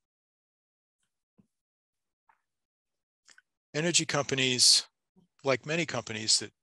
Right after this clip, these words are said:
use substantial amounts of energy or a commodity, hedge. They hedge against volatility. They don't want prices to go too high. They don't want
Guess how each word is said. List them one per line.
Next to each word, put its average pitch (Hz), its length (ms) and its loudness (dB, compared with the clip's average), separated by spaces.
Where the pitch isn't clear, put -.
use 113 300 -8
substantial 117 680 0
amounts 113 420 -2
of 107 380 -16
energy 120 560 -4
or 113 280 -6
a 107 100 -10
commodity, 113 720 -8
hedge. 107 540 0
They 131 100 0
hedge 139 300 2
against 135 340 -2
volatility. 107 720 -8
They 123 160 -2
don't 131 160 -2
want 131 200 -4
prices 131 480 2
to 131 80 -6
go 127 240 -4
too 131 200 -8
high. 147 320 0
They 135 140 0
don't 127 220 -6
want 120 200 -12